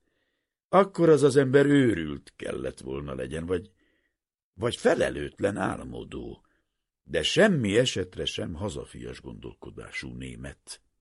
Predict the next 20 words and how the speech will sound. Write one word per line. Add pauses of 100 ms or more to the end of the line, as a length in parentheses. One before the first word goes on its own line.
(1600)
A
professzor
néhány
másodpercig
meredten
nézett
a
beszélőre. (640)
A
szeme
kidüllett, (680)
mintha
valami
szörnyűséget
látott
volna. (640)
Fogatlan
szája
kissé
megnyílt,